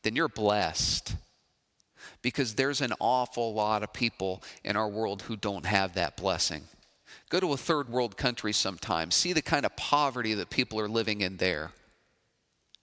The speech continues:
Dirt floors, no running water, very, very few things.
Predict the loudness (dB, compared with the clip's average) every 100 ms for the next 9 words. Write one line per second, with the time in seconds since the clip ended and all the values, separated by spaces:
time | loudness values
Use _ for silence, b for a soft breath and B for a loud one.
0 | _ 0 0 -2 -2 0 0 -2 -4 -8
1 | _ _ _ _ _ -2 0 2 0 0
2 | 0 0 2 0 -4 -10 -20 _ -20 _
3 | _ _ _ _ _ 2 4 4 0 0
4 | 4 4 4 0 -2 -4 -2 0 0 0
5 | 2 2 0 -6 -2 0 0